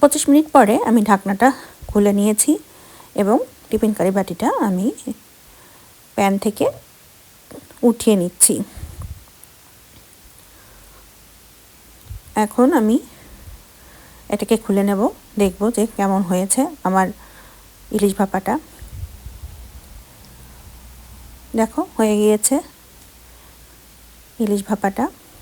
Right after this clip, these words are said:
তো আমার ভিডিওগুলো যদি তোমাদের ভালো লেগে থাকে তাহলে আশা করব আমাকে সাপোর্ট করবে, আমার পাশেই থাকবে। তো এভাবে করে তোমরা রান্না করে দেখতে পারো। অনেকে এটার সাথে পোস্ত দেয়, পোস্ত দিয়েও দেখতে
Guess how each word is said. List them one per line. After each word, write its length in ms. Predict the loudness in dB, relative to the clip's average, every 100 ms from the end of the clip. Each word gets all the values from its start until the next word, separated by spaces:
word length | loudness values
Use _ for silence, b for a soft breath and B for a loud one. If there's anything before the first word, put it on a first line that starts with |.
| -14 -14 -20 b b b b b b -20 -20 4
তো 40 | 6
আমার 140 | 6 4
ভিডিওগুলো 360 | 4 4 6 4 4
যদি 140 | 2 4
তোমাদের 280 | 4 4 4 4
ভালো 140 | 4 4
লেগে 160 | 4 2
থাকে 240 | 0 0 -2 2
তাহলে 240 | 4 6 4
আশা 140 | 2 0
করব 160 | 2 2 0 0
আমাকে 280 | 2 2 0 0 0
সাপোর্ট 280 | 0 0 -4 -2
করবে, 240 | -2 0 -2 -2
আমার 160 | 0 0
পাশেই 300 | 0 0 -2 0
থাকবে। 280 | 0 0 -2 -6 B B B B B B B -4
তো 60 | -2 4
এভাবে 240 | 4 4 4 6
করে 160 | 8 6 4
তোমরা 220 | 4 4 4 4
রান্না 220 | 2 0
করে 120 | 0 0
দেখতে 200 | 0 0 2
পারো। 160 | 4 2 0 0 4
অনেকে 280 | 4 6 6 6
এটার 180 | 4 0
সাথে 140 | 0 0
পোস্ত 160 | 0 0 0
দেয়, 120 | 2 2
পোস্ত 160 | 0 0
দিয়েও 180 | 6 6 6 2
দেখতে 180 | -2